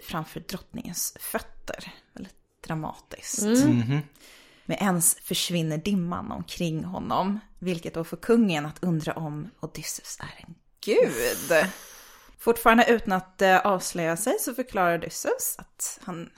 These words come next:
Speaker 1: är faktiskt, han, han är ingen gud,
Speaker 2: Nej.
Speaker 1: liksom.
Speaker 3: Mm.
Speaker 1: Han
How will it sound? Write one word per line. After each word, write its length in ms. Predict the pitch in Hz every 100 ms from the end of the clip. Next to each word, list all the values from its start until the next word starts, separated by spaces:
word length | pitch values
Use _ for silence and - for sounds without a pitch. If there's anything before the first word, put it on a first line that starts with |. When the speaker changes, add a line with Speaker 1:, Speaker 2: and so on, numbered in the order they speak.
| _
Speaker 1:
är 140 | - 127
faktiskt, 340 | - - -
han, 200 | 180 170
han 180 | 165 196
är 40 | 170
ingen 220 | 139 156
gud, 300 | - 110 -
Speaker 2:
Nej. 120 | -
Speaker 1:
liksom. 200 | - - - -
Speaker 3:
Mm. 240 | 117 110
Speaker 1:
Han 260 | 175 180